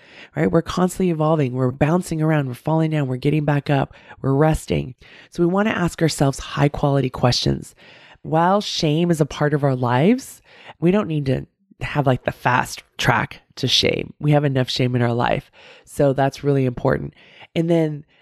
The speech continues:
instead of thinking about life balance, realizing that we're evolving, we're growing.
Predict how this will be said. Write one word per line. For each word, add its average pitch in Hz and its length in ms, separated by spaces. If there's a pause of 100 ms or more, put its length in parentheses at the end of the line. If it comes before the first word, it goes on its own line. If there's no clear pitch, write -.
(120)
instead 214 440
of 233 160
thinking 165 260
about 135 240
life 120 260
balance, 170 480
realizing 165 580
that 147 160
we're 170 260
evolving, 151 640
we're 135 140
growing. 151 840